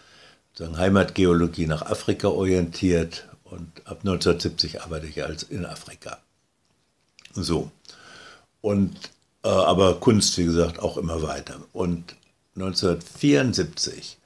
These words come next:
habe ich dann, äh, einen sonderbaren Brief gekriegt hier vom Kunstverein,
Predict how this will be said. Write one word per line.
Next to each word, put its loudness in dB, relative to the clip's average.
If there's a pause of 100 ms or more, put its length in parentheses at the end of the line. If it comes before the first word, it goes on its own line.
(260)
habe -6
ich -6
dann, 0 (840)
äh, -4 (260)
einen -8
sonderbaren 2
Brief 0
gekriegt -8
hier -6
vom -2
Kunstverein, 0